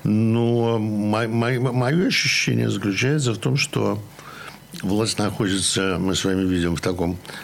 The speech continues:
несколько истерическом состоянии в связи с приближающимися выборами и в связи с тем, что, по-видимому, прогнозы по количеству людей, которые желают голосовать за правящую партию, не очень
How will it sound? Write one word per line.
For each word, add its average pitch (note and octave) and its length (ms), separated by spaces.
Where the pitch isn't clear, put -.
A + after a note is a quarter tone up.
несколько F#2+ 400
истерическом F#2 640
состоянии E2+ 720
в D2+ 80
связи E2+ 380
с - 240
приближающимися F#2 960
выборами E2+ 640
и - 60
в - 100
связи E2+ 240
с - 80
тем, F#2 180
что, - 180
по-видимому, E2+ 460
прогнозы F2+ 760
по F2+ 280
количеству F2+ 520
людей, E2+ 380
которые E2+ 420
желают F#2 440
голосовать F2 580
за F2 260
правящую E2+ 520
партию, E2 440
не F#2+ 80
очень F2+ 300